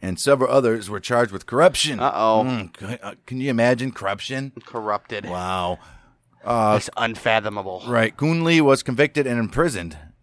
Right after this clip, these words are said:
Speaker 1: while Nucky was acquitted, allowed him to su-, succeed, su-, su-, su-, su-,
Speaker 2: <laughs>
Speaker 1: succeed Coonley as the leader of the same organization. Hmm.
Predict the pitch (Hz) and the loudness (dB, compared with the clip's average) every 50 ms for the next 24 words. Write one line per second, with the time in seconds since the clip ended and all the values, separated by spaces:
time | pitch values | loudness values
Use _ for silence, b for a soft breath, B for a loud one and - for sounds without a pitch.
0 | _ _ - 104 104 98 95 101 120 135 - - 147 139 131 135 113 113 - - | _ _ -2 0 0 2 2 2 2 2 2 2 0 2 2 2 0 -2 -2 0
1 | 160 175 143 98 80 76 - b b b b b b b b 95 101 113 120 135 | 0 0 0 -2 -4 -8 -14 b b b b b b b b 0 2 4 4 4
2 | 135 127 - - 113 104 95 - - 107 - - - - - 127 - - - - | 4 2 0 -4 -8 -8 -8 -10 -10 -10 -10 -10 -8 -8 -6 -6 -4 -4 -2 0
3 | 175 226 247 185 127 113 107 123 - _ - - - - - - - - - - | 2 4 4 4 2 0 -4 -8 -14 _ -12 -12 -12 -12 -12 -14 -14 -14 -12 -12
4 | - - - - - - - - - - - - - - 113 - - 110 - - | -10 -10 -10 -10 -10 -8 -8 -8 -8 -8 -8 -8 -6 -6 -6 -6 -6 -4 -2 -2
5 | 208 294 285 247 220 165 165 185 B B B B B B _ - 165 170 147 139 | 0 0 2 2 2 0 -2 -4 B B B B B B _ -2 0 0 0 2
6 | 139 131 123 113 113 117 98 117 117 120 139 147 139 139 127 110 104 95 - 139 | 2 2 2 2 0 0 0 -2 -2 0 0 2 4 2 2 0 -2 -6 -4 -4
7 | 135 139 139 131 135 127 120 120 117 117 113 120 117 113 107 92 117 135 143 117 | -4 -2 -2 -2 -2 -2 0 -2 -2 0 2 2 2 2 0 -2 -2 -2 -2 -4
8 | - 85 76 71 b b b b b b b b b b b b b 143 139 95 | -8 -12 -14 -18 b b b b b b b b b b b b b -8 -8 -8